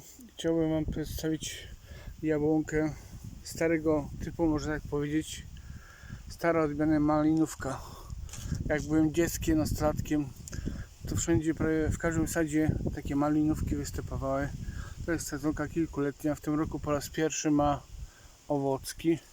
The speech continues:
ładnie wybarwione. One dopiero teraz dojrzewają. Jest ich bardzo dużo.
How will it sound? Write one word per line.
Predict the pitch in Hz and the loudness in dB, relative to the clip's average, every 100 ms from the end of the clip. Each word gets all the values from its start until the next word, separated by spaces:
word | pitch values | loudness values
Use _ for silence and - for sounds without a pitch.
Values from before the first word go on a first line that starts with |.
| - | -12
ładnie | 143 135 135 147 | -2 0 0 -2
wybarwione. | 143 131 135 135 135 143 - - - - - - | -2 -2 -2 0 2 0 -2 -6 -4 -4 0 2
One | 165 160 151 | 4 4 4
dopiero | 147 139 | 0 0
teraz | 160 160 | 2 2
dojrzewają. | 147 147 143 139 143 147 156 - - - - - - - - | 4 2 4 4 4 4 4 2 -2 0 0 0 -2 -4 -2
Jest | 156 147 | 2 2
ich | 143 143 - | 2 0 0
bardzo | 151 147 139 135 135 | 2 4 2 -2 -4
dużo. | 135 139 131 139 143 | 0 0 0 0 -2